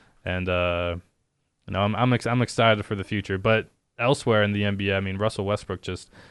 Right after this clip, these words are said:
completely carried that team last night, and, uh, they still lost. So, uh, you know, Paul George probably headed to L A. I'm, I'm a big sports buff if, uh, you know, if anyone actually knows me out there. So,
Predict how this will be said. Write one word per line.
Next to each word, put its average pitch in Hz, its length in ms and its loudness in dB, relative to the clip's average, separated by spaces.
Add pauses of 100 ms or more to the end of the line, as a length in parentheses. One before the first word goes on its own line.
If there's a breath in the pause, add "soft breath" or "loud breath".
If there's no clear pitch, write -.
(120)
completely 107 400 2
carried 113 340 4
that 95 160 0
team 101 260 -2
last 95 300 0
night, 92 340 -2
and, 92 200 -6
uh, 90 100 -2
they 95 140 -2
still 110 320 0
lost. 92 320 0
So, 92 260 -4 (400 soft breath)
uh, 90 500 2
you 101 100 -10
know, 92 240 -6
Paul 95 280 0
George 95 260 -2
probably 92 300 0
headed 95 260 -2
to 90 140 -4
L 95 220 0
A. 95 220 0
I'm, 92 180 -2
I'm 110 160 2
a 110 40 4
big 113 280 2
sports 107 400 -2
buff 101 340 0
if, 95 180 -4
uh, 90 280 2
you 92 80 -4
know, 90 180 -4
if - 140 -10
anyone 90 260 -6
actually 90 300 -6
knows 87 240 -4
me 92 100 -4
out 87 160 -4
there. 90 220 -2
So, 87 300 -6